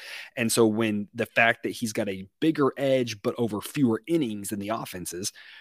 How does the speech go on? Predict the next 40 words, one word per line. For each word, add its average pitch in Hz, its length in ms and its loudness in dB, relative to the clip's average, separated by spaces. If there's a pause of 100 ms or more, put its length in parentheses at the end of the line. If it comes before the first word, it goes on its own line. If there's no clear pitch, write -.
(420)
it, 156 220 4
it 143 120 4
comes 139 220 4
out 127 100 8
in 104 40 0
the 104 60 0
wash. 90 280 -4
That's 175 200 4
the 127 100 6
model's 113 420 6
case 101 260 -2
for 107 120 -4
why 101 200 0
this - 440 0 (280)
is 110 180 -4
a 95 100 0
coin 165 340 6
toss 160 280 2
on 127 100 4
a 107 80 2
neutral, 110 640 2
which 104 200 -2
would 107 100 -2
make 104 140 -4
the 101 60 -6
Cardinals 107 640 0 (340)
about 120 460 6
a 113 60 0
minus 104 440 -2
one 107 200 0
twelve 101 260 -4
favorite, 104 460 -4
given 104 220 -6
that 90 100 -10
the 95 60 -14
game 101 280 -4
is 92 120 -8
in 92 100 -8
Saint 90 260 -4
Louis. 92 380 -6